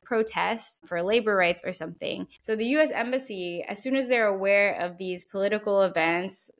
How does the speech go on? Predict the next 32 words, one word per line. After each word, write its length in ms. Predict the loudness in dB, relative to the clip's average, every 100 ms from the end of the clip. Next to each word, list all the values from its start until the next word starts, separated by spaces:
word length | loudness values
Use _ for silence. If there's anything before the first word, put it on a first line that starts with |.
| -6
that 140 | -2
are 300 | 0 0 -2 0
happening 460 | 0 2 -2 -2
in 100 | -4
the 60 | -2
country, 440 | -2 -2 -2 -4 -10 _
they 100 | 4
will 140 | 6 6
immediately 440 | 6 4 6 4
send 300 | 4 0 0
you 220 | 0 2
an 80 | 4
alert. 380 | 2 -2 -6 -8 -12 _
So 180 | -6 -2
when 240 | 0 0 0
you're 220 | 0 0
traveling, 480 | 0 0 0 -4 -8 -8
you 120 | -2
can 120 | 2
be 80 | 4
aware 380 | 4 4 4 4
of 80 |
any 280 | 2 -4 -2
events 640 | -2 0 -2 -2 -6 -10 -10 -18 _
in 460 | -6 -4 -4 -6 -6
the 100 | -6
country 380 | -2 -4 -2 0
that 220 | 0 0
might 200 | -2 -4 -8 -20 _
make 320 | -4 -4 -6 -14 _ _ _ -4
traveling 420 | -2 0 -2 -6
unsafe. 640 | -10 -12 -10 -8 -8 -8